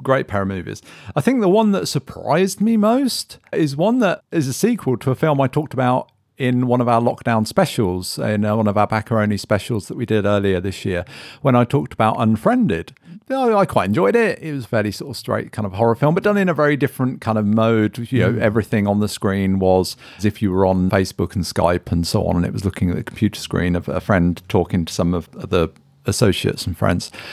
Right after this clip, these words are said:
Speaker 1: And then there's the sequel, Unfriended Dark Web. It doesn't just rehash what happened in the last one. It has a, has a really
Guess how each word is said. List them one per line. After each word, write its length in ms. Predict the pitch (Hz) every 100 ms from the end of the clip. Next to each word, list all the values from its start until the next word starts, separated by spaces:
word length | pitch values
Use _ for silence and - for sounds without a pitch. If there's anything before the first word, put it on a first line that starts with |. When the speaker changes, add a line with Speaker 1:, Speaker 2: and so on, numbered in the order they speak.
| - - - - _ _ _ _ _ -
Speaker 1:
And 120 | 185
then 140 | 247
there's 200 | 277 240
the 60 | 226
sequel, 680 | - 277 254 156 104 87 120
Unfriended 560 | 147 156 - 147 143 135
Dark 320 | 131 139 135
Web. 440 | 147 226 139 73 101 _ _
It 220 | 170 185
doesn't 380 | - 214 247 196
just 300 | 143 127 -
rehash 720 | 113 110 95 110 98 90 - -
what 160 | 104
happened 300 | 85 - 104
in 80 | 92
the 100 | 90
last 380 | 95 90 - -
one. 200 | 87 85
It 120 | -
has 200 | 127 120
a, 280 | 107 113 -
has 180 | 101 117
a 100 | 107
really 800 | 110 139 156 143 127 117 127